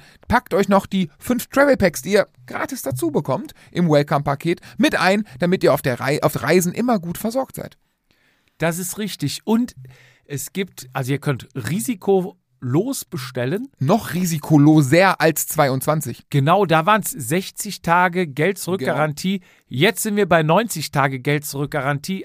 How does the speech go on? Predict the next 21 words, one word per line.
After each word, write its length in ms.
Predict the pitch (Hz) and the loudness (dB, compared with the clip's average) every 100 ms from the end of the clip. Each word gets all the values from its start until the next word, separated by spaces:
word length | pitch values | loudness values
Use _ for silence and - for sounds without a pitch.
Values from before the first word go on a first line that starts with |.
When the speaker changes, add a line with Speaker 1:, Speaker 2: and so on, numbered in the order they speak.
| - | -6
Speaker 2:
Also 280 | 151 170 147 | 0 0 0
ihr 140 | 156 139 | -6 -2
könnt's 360 | 190 190 - | -2 -2 -4
testen, 480 | 196 202 - 175 123 | -2 -2 -2 -6 0
wenn's 260 | 170 220 - | 0 0 -6
euch 300 | 185 175 190 | -6 -6 -6
nicht 160 | 180 | -6
gefällt. 420 | 151 - 147 160 _ _ _ - | -8 -4 -4 -4 _ _ _ -8
Neunzig 800 | 120 139 180 180 156 160 - _ _ | -2 0 0 -2 -6 -6 -10 _ _
Tage 520 | 107 117 127 139 127 _ _ _ - | -6 0 0 0 -4 _ _ _ -6
Geld-Zurück-Garantie. 840 | 131 147 147 _ - - 135 113 139 | 0 0 -2 _ -10 2 2 2 2
Speaker 1:
Gerundete 440 | 202 202 175 160 | 4 4 0 -2
drei 300 | 135 131 160 | -2 -2 2
Speaker 2:
Und, 80 | 160 | 4
Speaker 1:
Monate. 540 | 160 156 107 - 107 | 4 0 -2 -6 -6
Speaker 2:
und 160 | - 156 | -4 -4
ich 180 | 143 - | -6 -10
glaube, 540 | 131 165 247 165 208 214 _ _ 120 | -6 -2 -2 -2 -6 -6 _ _ -6
neunzig 460 | 160 254 - - | -6 -6 -10 -10
Tage 320 | 180 190 185 | -8 -8 -8
Geld-Zurück-Garantie 920 | 156 185 180 156 175 143 123 117 170 | -6 -6 -6 -12 -10 -8 -8 -8 -8